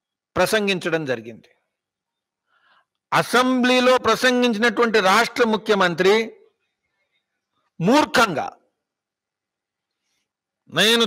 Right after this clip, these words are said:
చాలా ఆచితూచి వాడుతున్నటువంటి పదం మూర్ఖంగా, నిజాలకు సంబంధం లేకుండా, ఆధారాలకు సంబంధం లేకుండా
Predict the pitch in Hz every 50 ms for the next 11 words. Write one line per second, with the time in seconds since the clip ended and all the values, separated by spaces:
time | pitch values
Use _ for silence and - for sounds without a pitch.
0 | 233 - 202 190 208 226 240 254 247 233 214 196 175 - - _ _ _ _ _
1 | _ _ _ _ _ _ _ _ _ _ _ _ _ _ _ _ _ _ _ _
2 | _ _ _ _ _ - 131 160 190 214 240 262 269 262 - 254 254 196 - -
3 | 190 214 233 247 262 - - 240 254 233 214 208 214 226 233 233 220 - 233 226
4 | 220 220 208 - 220 208 185 208 190 - 208 202 214 226 226 202 175 180 208 247
5 | 262 254 - - 214 214 196 185 175 185 165 113 - - - _ _ _ _ _
6 | _ _ _ _ _ _ _ _ _ _ _ _ _ _ _ _ _ _ _ _
7 | _ _ _ _ _ _ _ 143 139 151 175 196 190 180 247 247 262 269 - 269
8 | 220 226 180 214 202 208 220 226 240 233 226 220 220 208 196 190 185 185 180 -
9 | 190 190 196 196 214 220 226 226 208 190 175 196 208 226 233 240 247 254 254 247
10 | 240 240 233 220 180 185 160 185 185 190 202 214 208 202 196 196 185 180 170 170
11 | 170 165 - 185 180 180 185 196 208